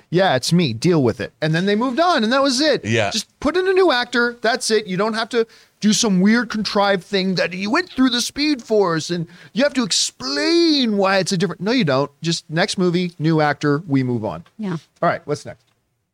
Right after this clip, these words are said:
Speaker 3: From Jay Master sending in another twenty dollar super chat.
Speaker 1: Thank you,
Speaker 2: Thank
Speaker 1: Jay.
Speaker 2: you. Thanks.
Speaker 3: Harmonious Live is streaming live from Epcot at Walt Disney World today at nine P M, six P M, uh, on Disney Plus in the U S and Canada.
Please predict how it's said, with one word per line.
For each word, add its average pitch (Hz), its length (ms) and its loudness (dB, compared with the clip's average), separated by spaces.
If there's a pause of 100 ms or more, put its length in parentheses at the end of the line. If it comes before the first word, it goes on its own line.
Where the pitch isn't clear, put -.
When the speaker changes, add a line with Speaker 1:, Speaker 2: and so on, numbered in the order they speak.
(720)
Speaker 3:
From 262 260 2
Jay 320 180 0
Master 381 340 0
sending 320 240 2
in 311 80 2
another 311 340 4
twenty 359 200 2
dollar 311 160 2
super 466 240 -2
chat. - 180 0
Speaker 1:
Thank 392 220 -2
you, 262 120 2
Speaker 2:
Thank 185 140 0
Speaker 1:
Jay. 180 200 2 (180)
Speaker 2:
you. - 100 -8 (120)
Thanks. - 460 -14 (160)
Speaker 3:
Harmonious 370 600 4
Live 320 480 2
is 247 180 0
streaming 302 400 2
live 233 380 2
from 262 120 -2
Epcot 269 400 -2
at 202 120 0
Walt 302 240 2
Disney 453 280 2
World 262 180 2
today 277 280 2
at 269 80 2
nine 370 260 4
P 370 220 2
M, 330 260 4 (240)
six - 240 -4
P 311 160 2
M, 302 220 4
uh, 220 380 2 (100)
on 240 120 2
Disney 302 260 4
Plus 339 440 -4
in 233 100 4
the 226 60 6
U 247 220 2
S 269 300 -2
and 302 200 2
Canada. 330 400 0